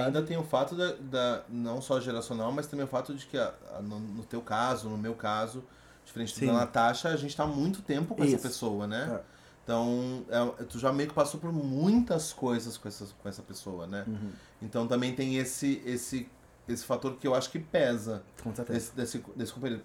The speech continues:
Speaker 1: Porque, por exemplo, no meu caso, ah, que eu sou casado há vinte anos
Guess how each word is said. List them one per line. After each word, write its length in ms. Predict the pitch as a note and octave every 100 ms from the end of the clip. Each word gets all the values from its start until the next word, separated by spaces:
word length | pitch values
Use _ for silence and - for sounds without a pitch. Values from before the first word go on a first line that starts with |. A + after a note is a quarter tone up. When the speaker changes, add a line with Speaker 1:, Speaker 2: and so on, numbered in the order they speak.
| -
Speaker 1:
Porque, 140 | B2
por 120 | C3 B2+
exemplo, 320 | A#2+ G#2 A2+
no 100 | A#2
meu 160 | B2 C3+
caso, 560 | B2+ A#2 D3+ C3+ A2+ - - - - -
ah, 520 | A2 A2+ A2+ A2 A2 -
que 80 | -
eu 60 | A2+
sou 120 | B2
casado 300 | A#2 A2+ G#2+
há 60 |
vinte 340 | G#2 A#2 A#2 B2
anos 560 | A#2 E3 C#3 - -